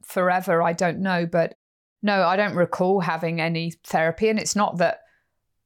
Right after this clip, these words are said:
anyone was neglectful in not doing that. It just wasn't a thing back then.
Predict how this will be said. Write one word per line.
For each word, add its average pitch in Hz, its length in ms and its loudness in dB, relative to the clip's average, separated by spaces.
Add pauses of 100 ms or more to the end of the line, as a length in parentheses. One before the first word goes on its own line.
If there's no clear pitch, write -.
anyone 185 360 0
was 175 140 -4
neglectful 185 640 -2
in 175 140 0
not 175 240 -2
doing 190 320 2
that. 151 240 0
It - 160 -2
just 180 240 -2
wasn't 165 500 -2 (180)
a 135 80 -2
thing 214 520 -2
back 165 300 -4
then. - 440 -8